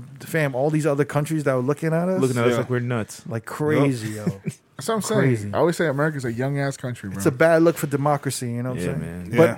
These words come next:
Speaker 1: honestly, man, I think it's gonna make us stronger. And I think, hopefully, I think it's gonna make us unite.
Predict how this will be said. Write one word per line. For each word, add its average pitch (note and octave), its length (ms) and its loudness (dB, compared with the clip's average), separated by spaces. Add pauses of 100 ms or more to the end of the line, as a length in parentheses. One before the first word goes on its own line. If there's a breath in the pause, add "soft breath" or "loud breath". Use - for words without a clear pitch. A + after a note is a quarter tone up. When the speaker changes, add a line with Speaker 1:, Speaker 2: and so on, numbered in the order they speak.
Speaker 1:
honestly, F#3+ 400 4
man, F3 320 -2 (1040 soft breath)
I D3 100 2
think E3+ 380 0
it's C#3+ 140 -4
gonna D3+ 240 0
make D3 220 0
us C3+ 100 0
stronger. B2+ 460 -4 (800 soft breath)
And C3+ 120 -2
I C3+ 60 2
think, A#2 240 -4
hopefully, D#3 600 0
I B2 60 0
think C#3 200 -6
it's B2+ 120 -6
gonna B2+ 220 -4
make C3 240 -6 (100)
us - 420 -8 (580)
unite. C3 480 -2